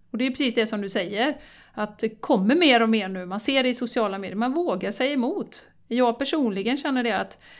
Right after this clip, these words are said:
eh, ja, men vi lever i en demokrati, vi behöver undersöka, vi behöver titta, vi behöver stå för det som vi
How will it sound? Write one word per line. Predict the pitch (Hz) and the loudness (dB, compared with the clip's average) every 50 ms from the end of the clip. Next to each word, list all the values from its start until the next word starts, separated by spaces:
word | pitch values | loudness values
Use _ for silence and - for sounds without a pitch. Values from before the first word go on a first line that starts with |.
| - - - - - _ _ _ _ _ | -20 -20 -20 -20 -20 _ _ _ _ _
eh, | - 226 226 220 220 214 214 214 208 208 208 202 202 202 196 190 190 196 196 202 202 214 220 220 - 233 220 220 254 254 269 285 | -4 -4 -2 -2 0 -2 -2 -2 -2 -2 -2 -4 -4 -4 -6 -6 -8 -8 -8 -8 -10 -10 -10 -10 -10 -12 -12 -12 -14 -14 -10 -2
ja, | 277 262 | 0 2
men | 285 311 294 | 2 4 2
vi | 330 339 | 2 2
lever | 339 302 240 220 247 | 4 2 2 2 2
i | 254 | 2
en | 233 | 2
demokrati, | 254 247 247 254 254 - 277 269 277 - 233 202 202 240 294 320 294 | 2 2 2 0 0 -2 -6 -6 -4 -6 -6 -4 -2 -2 -4 -4 -4
vi | 294 254 254 | -4 -4 -4
behöver | 233 285 285 285 247 233 254 | -2 0 0 0 2 2 2
undersöka, | 254 - 294 262 226 185 196 185 185 - 190 180 170 - - 208 208 220 220 - _ _ | 2 4 4 4 4 4 2 -2 -2 -4 -6 -6 -6 -4 -4 -2 -2 -4 -6 -8 _ _
vi | 240 226 | -6 -4
behöver | 208 247 247 247 233 240 | -2 0 0 0 0 -2
titta, | 240 - 254 254 254 - _ - 196 202 220 | -4 -4 -6 -6 -6 -8 _ -2 -2 0 0
vi | 226 226 | -2 -2
behöver | 208 240 247 240 262 | 0 -2 -2 -2 -4
stå | 254 - - 247 208 196 190 | -8 -6 -4 -2 -2 -2 -4
för | 190 - 196 | -6 -4 -4
det | 214 190 185 185 185 | -4 -4 -6 -8 -10
som | - 202 190 | -10 -8 -8
vi | 190 190 190 196 196 185 | -8 -8 -8 -8 -10 -12